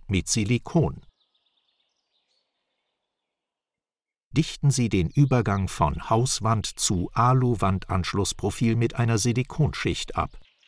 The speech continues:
Für das Rexo Premium Aluminium-System werden standardmäßig Alu-Klemmdeckel zur optischen Verschönerung mitgeliefert. Diese werden auf die passende Länge zugeschnitten und anschließend mit einem Gummihammer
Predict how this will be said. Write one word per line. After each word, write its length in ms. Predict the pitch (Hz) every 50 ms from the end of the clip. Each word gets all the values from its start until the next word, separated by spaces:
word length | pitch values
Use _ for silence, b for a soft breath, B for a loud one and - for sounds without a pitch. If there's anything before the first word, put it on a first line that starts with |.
| _ _ _ _ _ _ _ _ _ _ _ - -
Für 340 | - - - - 87 80 69
das 400 | 71 78 71 60 - - - -
Rexo 360 | 104 - - - - 165 151
Premium 500 | - - 165 190 190 180 165 175 151 139
Aluminium-System 1200 | - 147 139 143 139 139 165 190 180 160 - 90 85 85 - 107 95 - - - 135 135 143 135
werden 220 | 151 156 151 - 151
standardmäßig 1080 | - - - 143 175 180 170 170 160 - - 131 131 131 - - 127 120 - - -
Alu-Klemmdeckel 1000 | - 135 151 147 131 107 - - - 95 95 90 92 87 98 95 - - 98 95
zur 320 | - - - 76 71 - -
optischen 500 | 98 - - - - 101 90 - 139 -
Verschönerung 640 | - 156 143 - - - 135 127 92 78 90 90 82
mitgeliefert. 800 | 80 69 - - - 76 78 78 69 - - 85 - - - - - _ _ _ _ -
Diese 540 | - 92 85 73 - 90 85 80 73 69 69
werden 320 | 82 76 73 - - -
auf 240 | - 78 71 - -
die 160 | - - 71
passende 520 | - - - 131 135 - - 113 98 98 87
Länge 280 | 85 98 135 147 139
zugeschnitten 840 | - - - - 90 - - - - - 143 147 - - 156 160 - -
und 360 | - 120 170 196 - - -
anschließend 640 | 127 131 123 - - - 113 104 - - 117 101 - -
mit 240 | 92 92 87 -
einem 300 | - 87 76 71 80 76
Gummihammer 760 | 71 - 107 98 101 101 92 82 - 120 107 95 95 101 101